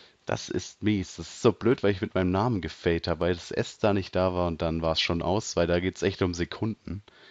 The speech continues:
Doktor Justice, so. Ha, wenigstens hat er noch keinen Orden bekommen. Äh, hört sich jetzt gemein an, aber ist ja echt so.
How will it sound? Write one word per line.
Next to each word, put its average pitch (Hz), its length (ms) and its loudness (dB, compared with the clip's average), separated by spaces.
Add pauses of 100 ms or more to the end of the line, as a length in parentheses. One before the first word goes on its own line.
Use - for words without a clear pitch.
(460)
Doktor - 640 -2
Justice, 101 560 -4 (300)
so. - 440 -6 (1900)
Ha, 92 160 8 (200)
wenigstens 87 380 0
hat 92 140 4
er 87 60 4
noch 82 160 0
keinen 85 140 -2
Orden 82 200 0
bekommen. 92 420 0 (480)
Äh, 127 280 6
hört 123 260 2
sich 113 140 -2
jetzt - 180 0
gemein 98 360 4
an, 95 120 2
aber 82 240 0
ist - 160 -8
ja - 80 -2
echt - 320 -8
so. 95 320 -2